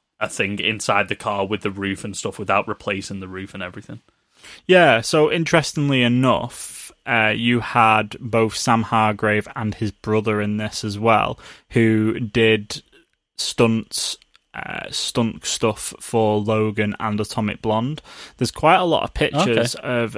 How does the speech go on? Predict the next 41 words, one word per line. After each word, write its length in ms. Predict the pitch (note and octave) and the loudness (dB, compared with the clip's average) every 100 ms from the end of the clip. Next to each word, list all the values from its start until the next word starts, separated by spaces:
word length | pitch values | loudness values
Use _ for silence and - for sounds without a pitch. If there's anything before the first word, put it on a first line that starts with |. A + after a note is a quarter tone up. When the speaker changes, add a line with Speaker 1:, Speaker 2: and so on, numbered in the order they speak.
| - | -8
Speaker 2:
Sam 280 | - B2 A#2 | 0 2 2
Hargrave 840 | A#2+ A#2+ A2+ A#2+ A2 G#2+ G#2 - _ _ _ _ _ _ - | 2 2 2 2 4 4 0 -4 _ _ _ _ _ _ 0
at 380 | A2 - - - B2 | 2 0 -4 -8 -4
John 320 | - A2+ G#2+ | 0 2 2
Wick 240 | A#2+ - | -2 -4
premieres, 520 | - G#2 B1+ - - - | -6 -4 -6 -8 -8 0
so 120 | B2 | 2
I 60 | |
don't 180 | A#2 B2+ | 4 4
know 80 | A2+ | 4
whether 260 | A2+ A2 A2 | 2 0 -2
he 80 | |
did 180 | G2+ A2 | 0 0
a 60 | G#2+ | 0
little 300 | A2 G#2+ G#2 | 0 -2 0
bit 180 | A2+ - | -2 -2
of 80 | |
stuff 380 | - - A2 - | -4 -2 -4 -2
with 220 | G#2+ G2+ - | -6 -4 0
that. 280 | A#2 G#2 - | 2 2 -2
I 60 | |
can't 280 | - B2+ A2+ | -4 -4 -2
see 200 | - A2 | -2 -2
it 80 | G#2+ | -2
on 200 | A2 G#2+ | -2 -4
I 200 | G#2+ G#2+ | -4 -4
M 160 | G#2+ G#2 | -6 -6
D 260 | A2+ G#2+ | -6 -6
B. 60 | A2 _ | -8 _
Speaker 1:
He 340 | C3 C3+ C3+ C3 | 2 4 4 4
might 280 | C3+ D3+ D#3+ | 4 4 4
have 160 | D#3+ | 2
even 280 | D3 C#3+ C#3 | 2 2 2
been 240 | B2+ A2+ - _ _ | 0 -2 -4 _ _
cast 500 | - - A2 - - | -14 -8 -6 -6 -6
in 120 | A#2+ A#2+ | -4 -2
it, 120 | A2 | -2
maybe, 400 | A#2 A2+ A#2+ A#2 | -2 -2 0 2
like, 240 | G#2+ G2+ | 2 0
maybe 300 | A#2 A2 G#2+ | -2 -2 -2
doing 560 | G2+ G#2+ G#2+ G#2+ G#2 | -2 0 2 2 0